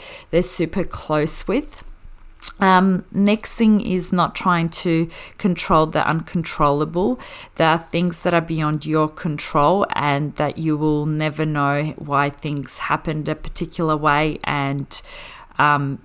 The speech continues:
y-, sometimes you do try and control everything in your path, but it will just work out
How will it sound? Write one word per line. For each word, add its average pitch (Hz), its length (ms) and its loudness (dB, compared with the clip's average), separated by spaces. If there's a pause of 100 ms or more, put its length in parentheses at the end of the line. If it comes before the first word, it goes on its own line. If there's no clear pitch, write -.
(100)
y-, 101 140 -14
sometimes 147 640 -4
you 151 80 -4
do 147 180 -4
try 143 300 -4
and 147 120 -6
control 151 540 -4
everything 160 380 -4
in 160 100 0
your 156 140 -4
path, 190 480 2
but 151 120 0
it - 120 -4
will 147 100 -4
just - 400 -6 (180)
work 156 320 -2
out 139 280 -2